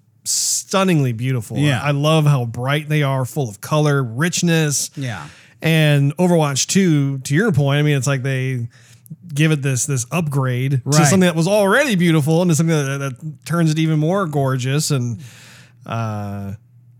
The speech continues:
Speaker 1: even with the new maps, like, I think they've, they've released six new maps with Overwatch two.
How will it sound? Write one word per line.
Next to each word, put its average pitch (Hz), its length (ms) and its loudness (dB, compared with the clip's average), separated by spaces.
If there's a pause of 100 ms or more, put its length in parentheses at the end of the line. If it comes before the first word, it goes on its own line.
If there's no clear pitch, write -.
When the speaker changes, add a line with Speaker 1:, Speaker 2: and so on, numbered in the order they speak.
(120)
Speaker 1:
even 330 320 0
with 294 140 0
the 240 60 -2
new 220 200 2
maps, 196 300 0
like, 165 100 2
I 175 80 4
think 370 200 -2
they've, 269 240 -4
they've 196 460 0 (500)
released 175 600 0
six - 560 -4
new 196 240 4
maps 143 480 0
with 139 120 0
Overwatch 123 560 -2
two. 71 240 -12